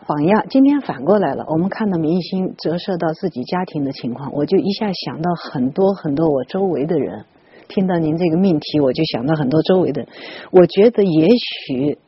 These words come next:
从正面看，也许还有好的效果。毕竟血浓于水，妈妈和女儿虽然矛盾很深，在年轻的时候，但过了三十几岁，妈妈会和女儿突然走得非常近，有很多情况。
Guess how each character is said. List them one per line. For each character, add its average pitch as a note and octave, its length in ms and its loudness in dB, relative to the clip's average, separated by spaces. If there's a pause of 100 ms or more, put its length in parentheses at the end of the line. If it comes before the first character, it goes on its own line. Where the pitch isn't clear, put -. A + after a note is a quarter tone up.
(120)
从 G#3 220 -2
正 A#3+ 220 0
面 D#3 220 0
看， - 220 -8 (340)
也 F#3 120 2
许 E3 200 -6
还 F#3 140 -8
有 F#3+ 140 -4
好 - 180 -12
的 - 120 -10 (120)
效 D#3+ 140 -4
果。 - 180 -12 (460)
毕 C#4 140 4
竟 A3 280 0
血 C#3+ 300 -6
浓 C#3 240 -2
于 D#3+ 140 0
水， - 320 -10
妈 G#3+ 220 0
妈 B3 120 4
和 G3 200 -2
女 F3 180 2
儿 C3 200 -4 (140)
虽 C4+ 140 2
然 G3 260 2 (120)
矛 D#3+ 260 -2
盾 F3+ 260 2
很 C3 260 -6
深， F#3 360 -2
在 F3+ 120 0
年 C#3+ 220 0
轻 E3+ 160 -4
的 D#3+ 80 0
时 C#3 120 -8
候， C#3 100 -10 (280)
但 B3 160 -2
过 C4+ 180 4
了 A3 100 0
三 A3 240 -2
十 G#3 100 -2
几 C3 160 -2
岁， E3+ 160 -2
妈 G3 200 0
妈 G3+ 120 2
会 F#3 180 0
和 F#3+ 180 -4
女 E3+ 140 0
儿 D3 160 -4
突 - 220 0
然 A3 180 4
走 - 240 -10
得 F3 100 -4
非 A#3+ 220 -2
常 A3 240 -2
近， B3 260 -6 (220)
有 A3 160 2
很 D3 320 -2
多 A#3 200 4
情 C3+ 240 -4
况。 C#3 240 -10